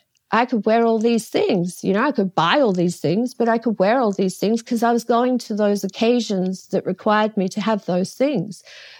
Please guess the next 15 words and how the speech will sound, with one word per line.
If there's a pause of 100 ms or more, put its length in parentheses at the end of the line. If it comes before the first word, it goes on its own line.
Though (400)
then (240)
when, (100)
you
know,
now,
now
I
live
a
different
life (280)
and
it's
like,